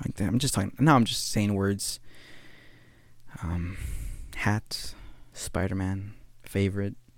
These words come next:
Birdman. I'm just literally naming out the things that are in my room. T V,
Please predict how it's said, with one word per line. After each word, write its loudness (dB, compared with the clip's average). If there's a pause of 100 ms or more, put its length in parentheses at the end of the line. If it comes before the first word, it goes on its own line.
(440)
Birdman. 4 (260)
I'm 8
just 6
literally 12
naming 12
out 4
the -16
things 6
that 6
are 8
in 8
my 8
room. 8
T 6
V, 6